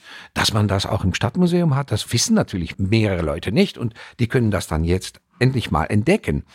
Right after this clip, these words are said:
Also es gibt viele Gründe, warum das schön ist zu tun. Wir sind wirklich in Zusammenarbeit. Wir haben gemeinsam diese Liste aufgestellt. Ihr hattet aber auch eine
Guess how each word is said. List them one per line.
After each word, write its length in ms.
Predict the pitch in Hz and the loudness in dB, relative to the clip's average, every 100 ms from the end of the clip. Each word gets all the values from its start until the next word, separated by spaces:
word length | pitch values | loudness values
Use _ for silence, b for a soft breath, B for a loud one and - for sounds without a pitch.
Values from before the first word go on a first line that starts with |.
| B B | B B
Also 200 | 117 107 | -2 0
es 160 | - 107 | 0 0
gibt 220 | 123 110 | 0 -2
viele 380 | - - 180 214 | -4 0 2 2
Gründe, 360 | 135 131 113 104 | 2 2 2 0
warum 200 | 98 85 | 0 -2
das 160 | 78 - | -4 -6
schön 260 | - 139 110 | 0 2 2
ist 220 | 87 - | -2 -6
zu 160 | - | -6
tun. 380 | 98 - 185 262 B B B B B | -4 0 2 2 B B B B B
Wir 400 | - 113 113 156 | -10 -6 -2 0
sind 380 | 143 156 120 - _ _ - | 2 2 2 -2 _ _ -6
wirklich 840 | 110 127 214 - 220 254 - - - | 0 2 2 2 2 0 -4 -12 0
in 300 | 117 98 95 | 2 2 0
Zusammenarbeit. 1040 | - 101 151 233 185 185 196 185 190 220 | -4 0 2 2 0 -4 -4 -2 -4 -2
Wir 140 | 107 | -2
haben 160 | 92 107 | 0 0
gemeinsam 880 | 95 104 120 170 233 214 170 117 110 | 2 2 2 2 2 2 0 -2 -6
diese 200 | 98 95 | -6 -6
Liste 380 | 90 - - | -6 -6 -2
aufgestellt. 680 | 90 - - - 151 170 208 | 0 0 -2 -2 0 0 0
Ihr 220 | - 147 | 0 0
hattet 240 | 123 139 - | 0 0 0
aber 240 | 110 107 | 0 2
auch 180 | 110 107 | 2 0
eine 260 | - 101 | 0 0